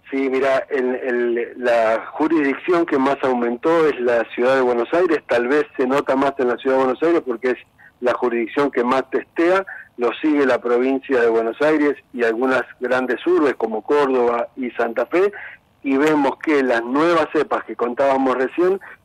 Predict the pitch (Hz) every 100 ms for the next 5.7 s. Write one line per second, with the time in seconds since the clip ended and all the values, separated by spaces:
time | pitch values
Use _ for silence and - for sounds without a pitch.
0 | - 127 117 190 190 165 151 190 165 135
1 | 120 123 117 131 135 185 185 - _ _
2 | _ 147 143 143 143 147 185 190 165 143
3 | 135 131 160 170 165 143 131 - 170 165
4 | - - - 160 165 151 143 147 - 156
5 | 143 131 - 143 113 117 104